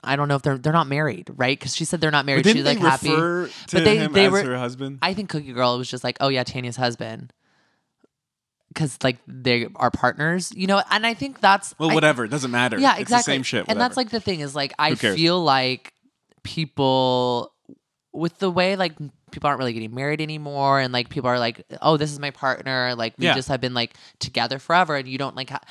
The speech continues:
Speaker 1: people are trying to find, like, I feel like leeways in that, or, like, ways to get around, like, cheating. You know what I mean? Like,
Speaker 2: Mm.
Speaker 1: "Oh, we're just, we were just together. Like, we're just dating. It's not like we're married. It's not like,
Speaker 2: <laughs>
Speaker 1: you know, I can, I am gonna get in trouble for this." You know? And it's like,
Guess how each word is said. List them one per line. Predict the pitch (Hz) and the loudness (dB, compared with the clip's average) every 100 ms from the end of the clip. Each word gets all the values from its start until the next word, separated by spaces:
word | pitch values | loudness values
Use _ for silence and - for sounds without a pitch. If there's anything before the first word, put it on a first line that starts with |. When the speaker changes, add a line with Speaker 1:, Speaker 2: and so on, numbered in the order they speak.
| - - - | -20 -20 -12
Speaker 1:
people | - 240 269 | -6 0 2
are | 208 | 2
trying | 190 190 175 | 0 -4 -6
to | |
find, | 165 143 143 | -4 -6 -4
like, | 135 | -6
I | 127 | -6
feel | 120 131 | -6 -6
like | 120 | -6
leeways | 120 113 113 117 117 120 | -6 -8 -4 -4 -6 -8
in | |
that, | 113 110 | -12 -10
or, | 110 | -12
like, | 113 - | -14 -10
ways | 117 117 - | -6 -6 -8
to | 123 | -6
get | 117 | -4
around, | 113 110 107 113 113 | -2 -2 -4 -8 -10
like, | 110 - | -12 -10
cheating. | - 151 135 135 131 127 | -10 -8 -8 -6 -8 -8
You | - 180 | -4 0
know | 202 | 2
what | 214 | 2
I | |
mean? | 185 175 | -2 0
Like, | 160 156 | 2 2
Speaker 2:
Mm. | |
Speaker 1:
"Oh, | 175 | 2
we're | 165 165 | 2 0
just, | 170 - - - | -4 -6 -14 -6
we | 170 | -4
were | 156 | -4
just | 165 - | -6 -6
together. | 139 143 147 104 107 | 2 2 2 -2 -2
Like, | 135 135 | -2 -2
we're | 147 | -4
just | 147 147 147 147 | -4 -6 -8 -2
dating. | 139 156 123 113 117 | 2 2 0 -2 -6
It's | 143 127 | -6 0
not | 160 | 0
like | 156 151 | 0 -2
we're | 147 | -2
married. | 131 156 120 120 | 0 2 0 -4
It's | 117 | -6
not | 143 139 | -4 -2
like, | 143 131 | -2 -2
Speaker 2:
<laughs> | 107 - 139 - | -6 -6 -8 -4
Speaker 1:
you | 160 | -2
know, | 127 120 | 0 0
I | 135 | -2
can, | 151 123 120 | -4 -8 -8
I | - 110 | -4 -4
am | - 123 120 | -4 -6 -4
gonna | 127 | -4
get | 120 | -4
in | 117 | -4
trouble | 123 143 175 | 0 0 -2
for | - - | -8 -12
this." | 80 - - | -12 -12 -8
You | 185 | 2
know? | 190 190 | 4 4
And | 196 | 2
it's | 202 | -2
like, | 220 220 202 | 0 0 -2